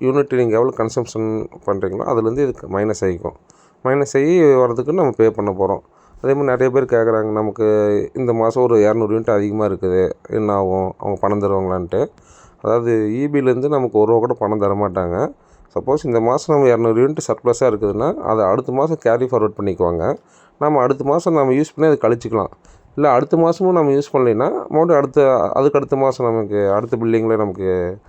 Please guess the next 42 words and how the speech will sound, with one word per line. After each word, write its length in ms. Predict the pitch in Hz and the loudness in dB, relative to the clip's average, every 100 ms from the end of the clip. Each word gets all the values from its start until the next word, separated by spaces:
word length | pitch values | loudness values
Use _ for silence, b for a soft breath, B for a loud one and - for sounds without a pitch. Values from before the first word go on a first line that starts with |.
| b b - | b b -4
யூஸ் 180 | 117 | -2
பண்ணி 160 | 104 98 | -2 -4
கழிச்சுக்கலாம். 540 | - 92 87 95 92 - b b b _ | -2 -4 -2 -2 -2 -4 b b b _
இந்த 220 | 139 135 | -2 0
மாதிரி 240 | 135 156 143 | 2 0 0
பார்த்தீங்கன்னா, 320 | 127 170 175 | 0 0 0
மார்ச் 420 | 120 143 160 - | 2 0 -2 -2
to 60 | 147 | 0
மார்ச் 340 | 127 139 - | 2 0 2
அது 540 | 170 120 113 107 107 107 | 2 6 6 6 4 2
நில் 200 | 139 156 | 0 0
பண்ணிடுவாங்க. 520 | 123 107 98 92 85 | 2 2 2 -2 -4
நீங்க 240 | 101 95 92 | -4 -4 -2
நம்ம 180 | 95 | -2
யூஸ் 200 | 117 - | -2 -4
பண்ணவே 260 | - 120 131 | -4 0 2
இல்லைன்னா, 400 | 117 98 117 233 b b b - | 2 0 0 -2 b b b -4
இந்த 220 | 110 123 | -2 0
பில்லிங் 140 | 151 | 0
சைக்கிள் 380 | - 131 117 117 | 2 0 2 0
வந்து 100 | 160 | 0
மார்ச்சோட 460 | 127 117 120 127 127 | 0 -2 -2 0 2
அதை 120 | 107 | 2
எண்ட் 160 | 110 107 | 0 -2
பண்ணிடுவாங்க. 500 | 110 98 104 120 180 | -2 0 0 0 0
அந்த, 360 | 165 127 117 - | -2 0 -2 -2
அப்ப 200 | 110 117 | -4 -2
நமக்கு 240 | 113 110 | 0 0
வந்து 480 | 107 120 127 107 95 - | -2 0 2 2 0 -2
க்ளோஸ் 180 | 113 - | -2 0
பண்ணி 180 | 104 95 | -4 -2
விட்டுருவாங்க 300 | 90 90 87 | -2 -2 -2
அது 280 | 85 - - | -4 -6 -6
யூஸ் 240 | 113 110 - | -6 -6 -6
பண்ணலைன்னா. 360 | 92 87 87 - _ _ b _ b b - | -4 -4 -6 -8 _ _ b _ b b -8
இவங்க 280 | 104 104 107 | -6 -4 -6
இதுல 20 | |
பார்த்தீங்கன்னா, 400 | 104 104 120 123 | -8 -8 -8 -6
மொத்தம் 280 | 104 113 107 | -6 -8 -10
அஞ்சு 180 | 110 | -8
சர்வீஸ் 400 | 123 120 127 127 | -8 -6 -6 -6
இருக்குங்க. 480 | 104 95 90 87 - | -8 -6 -6 -6 -8